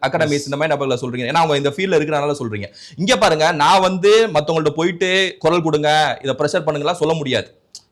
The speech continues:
Speaker 1: ஏன்னா, அது வந்து அவங்களோட தனிப்பட்ட விவகாரம், தனிப்பட்ட விஷயத்துல நம்ம வந்து ப்ரெஷர் பத்த முடியாது, நம்ம வந்து கட்டாயப்படுத்த முடியாது. க-, என் புரிதல் படி அவங்களாம் என்ன நினைப்பாங்க அப்படின்னா, "YouTube-லலாம் பேசுறதுனால எதாவது நடக்குமா?" அப்படிதான், அந்த மாதிரி சிந்தனை தான் இருப்பாங்க. அவங்களா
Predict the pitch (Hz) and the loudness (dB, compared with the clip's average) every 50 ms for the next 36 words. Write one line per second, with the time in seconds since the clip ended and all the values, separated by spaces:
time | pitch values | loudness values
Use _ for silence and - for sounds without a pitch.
0 | - 135 175 208 202 165 160 151 156 165 185 190 240 233 180 165 160 160 170 208 | -4 0 2 4 4 4 4 2 0 0 0 0 2 2 2 2 2 2 2 2
1 | - - 240 185 226 226 220 175 180 156 139 139 139 139 127 113 98 - - _ | 2 0 0 0 0 -2 -2 0 0 0 2 2 2 2 2 0 -2 -6 -10 _
2 | - 147 202 226 185 226 175 190 170 170 - 185 185 180 160 151 151 160 170 202 | -4 -2 -2 0 0 0 0 0 -2 -2 -2 0 0 0 0 0 0 0 -2 -2
3 | - - - - 240 240 185 185 147 143 131 120 127 135 127 101 - - - - | -2 -2 0 2 2 2 2 0 -2 0 -4 -4 -2 0 0 0 -2 -4 -12 -6
4 | 131 147 170 190 170 160 160 - 254 233 180 175 147 151 131 131 135 139 143 120 | -4 -2 -2 2 0 2 4 4 2 4 2 0 -2 -2 -2 -2 0 2 2 2
5 | 101 - - _ - 151 147 151 151 151 147 180 190 208 214 190 165 190 196 208 | 0 -2 -6 _ -4 0 0 2 2 0 0 0 2 2 2 2 2 2 4 4
6 | 185 180 175 196 190 170 196 190 170 170 170 180 175 170 160 147 135 135 120 110 | 4 4 4 2 2 4 2 2 2 0 0 0 0 0 0 0 0 -2 0 0
7 | 120 151 180 - - _ _ _ 101 107 120 151 190 240 202 180 - 254 254 254 | 0 -2 -2 -4 -12 _ _ _ -6 0 2 2 2 2 0 -2 -4 -4 -2 0
8 | 220 233 214 247 262 - 226 214 214 220 202 202 220 196 185 190 175 160 175 170 | 2 4 4 4 4 4 2 0 2 2 0 2 2 4 4 4 2 2 0 0
9 | 170 147 147 143 113 - - - - 156 156 156 170 151 151 175 180 180 202 262 | 0 0 2 0 0 -2 -8 -2 -2 -2 0 2 2 2 2 2 2 2 2 2
10 | 254 - 190 196 202 190 180 196 208 165 147 - 151 113 - - _ _ _ _ | 2 0 -2 0 2 2 4 4 2 2 2 0 0 -2 -2 -6 _ _ _ _
11 | - - - _ - 101 110 151 220 | -16 -16 -16 _ -14 -6 0 2 4